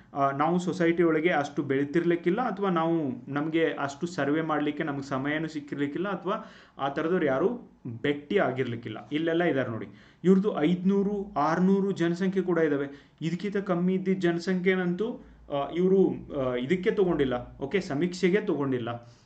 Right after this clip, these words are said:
So ಹೀಗಾಗಿ ಇದನ್ನ ಯಾವ ರೀತಿ ನೀವು, ಆ, ಡುಪ್ಲಿಕೇಶನ್ ಆಗೋದನ್ನ ತಡಿತೀರಿ ಅಂತ ಸಮಾಜ ಕಲ್ಯಾಣ ಇಲಾಖೆಯವರು ಇದನ್ನ ಕೇಳ್ತಿದ್ದಾರೆ. ಪರಿಷ್ಕರಣೆಗೆ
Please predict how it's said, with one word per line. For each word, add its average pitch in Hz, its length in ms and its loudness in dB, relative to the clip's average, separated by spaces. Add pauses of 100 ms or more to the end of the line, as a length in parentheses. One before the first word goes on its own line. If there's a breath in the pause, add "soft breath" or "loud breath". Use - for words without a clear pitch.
(160 soft breath)
So 175 100 2
ಹೀಗಾಗಿ 160 720 2 (240 loud breath)
ಇದನ್ನ 175 260 4
ಯಾವ 151 360 2
ರೀತಿ 180 360 0
ನೀವು, 170 600 -2 (140)
ಆ, 135 320 -2
ಡುಪ್ಲಿಕೇಶನ್ 175 640 0
ಆಗೋದನ್ನ 151 420 -2
ತಡಿತೀರಿ 147 840 0
ಅಂತ 139 180 -6
ಸಮಾಜ 143 460 -4
ಕಲ್ಯಾಣ 147 460 0
ಇಲಾಖೆಯವರು 139 880 0 (200 loud breath)
ಇದನ್ನ 143 180 -4
ಕೇಳ್ತಿದ್ದಾರೆ. 135 800 0 (320 soft breath)
ಪರಿಷ್ಕರಣೆಗೆ 175 1000 0